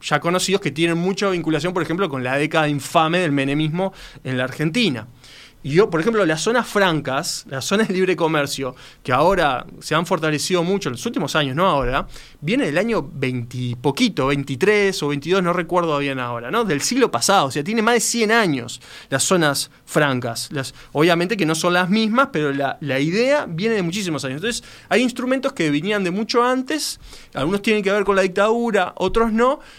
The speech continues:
pero que se van tomando para generar esta arquitectura normativa que permita la entrada del capital internacional. Y dentro del capital internacional se cuela el capital de la renta criminal, ¿no? El capital ilegal,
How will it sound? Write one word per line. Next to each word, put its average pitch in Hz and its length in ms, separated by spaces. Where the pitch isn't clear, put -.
pero 269 320
que 185 100
se - 140
van 226 220
tomando 247 380
para 190 200
generar 220 400
esta 233 160
arquitectura 220 840
normativa 269 560
que 277 120
permita 214 520
la 226 80
entrada 202 300
del 190 100
capital 160 340
internacional. 139 720
Y 180 160
dentro 202 340
del 269 200
capital 202 400
internacional 220 640
se 185 240
cuela 185 520
el 143 140
capital 156 600
de 147 180
la 139 120
renta 156 320
criminal, 135 440
¿no? 156 80
El 196 100
capital 156 360
ilegal, 151 640